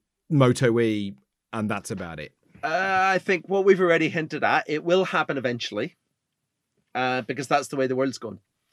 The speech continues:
Speaker 2: Uh,
Speaker 1: Mm.
Speaker 2: we will move to a system where we have something powering an electric motor. And you know what? It's gonna be faster and more aggressive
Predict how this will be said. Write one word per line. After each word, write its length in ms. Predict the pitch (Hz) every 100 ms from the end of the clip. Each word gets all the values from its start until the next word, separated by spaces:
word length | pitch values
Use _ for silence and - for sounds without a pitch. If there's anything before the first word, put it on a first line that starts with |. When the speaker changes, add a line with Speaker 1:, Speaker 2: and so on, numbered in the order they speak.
| _ _ _ -
Speaker 2:
Uh, 200 | 110 113
Speaker 1:
Mm. 60 |
Speaker 2:
we 140 | 139 139
will 240 | 135 139
move 320 | 139 135 131 -
to 220 | 139 127
a 40 |
system 420 | 117 139 - 127 120
where 160 | 120
we 160 | 113 113
have 200 | 113 113
something 600 | - 165 147 - 131 123
powering 520 | - 131 127 123 120
an 60 | 117
electric 500 | 113 113 110 120 -
motor. 360 | 120 110 101 131 _ _ _ _ _ _ _ _ -
And 420 | 123 127 123 123
you 100 | 131
know 120 | 151 160
what? 280 | 127 135 -
It's 220 | 127 127
gonna 200 | 147 131
be 120 | 120
faster 720 | 110 123 127 - 139 123 123 -
and 180 | 117
more 160 | 120 120
aggressive 720 | 110 117 113 117 120 117 110